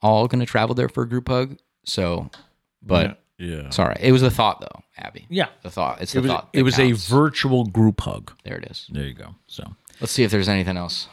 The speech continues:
Speaker 1: we got going on today.
Speaker 2: Today,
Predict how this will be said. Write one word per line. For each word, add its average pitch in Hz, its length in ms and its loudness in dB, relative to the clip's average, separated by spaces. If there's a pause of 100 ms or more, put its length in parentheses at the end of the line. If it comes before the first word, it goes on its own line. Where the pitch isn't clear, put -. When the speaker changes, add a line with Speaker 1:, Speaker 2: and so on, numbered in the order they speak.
(880)
Speaker 1:
we 110 100 -12
got 101 180 -4
going 92 140 -6
on 85 140 -8
today. 85 240 -8 (840)
Speaker 2:
Today, 147 880 0